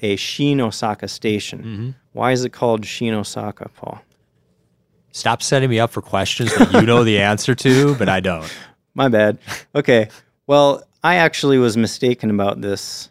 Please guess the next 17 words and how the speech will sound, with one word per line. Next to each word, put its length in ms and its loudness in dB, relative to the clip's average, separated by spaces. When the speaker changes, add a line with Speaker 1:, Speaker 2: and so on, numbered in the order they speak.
Speaker 1:
originally. 580 -6
I 180 2
thought 680 -2
you 100 -4
got 160 0
Osaka 460 2
Station 520 0
for 220 -2
normal 320 2
trains, 460 -6
and 180 -10
Shin 320 -2
Osaka 760 0
is 80 -14
for 180 -2
the 80 0
Shinkansen, 1040 -2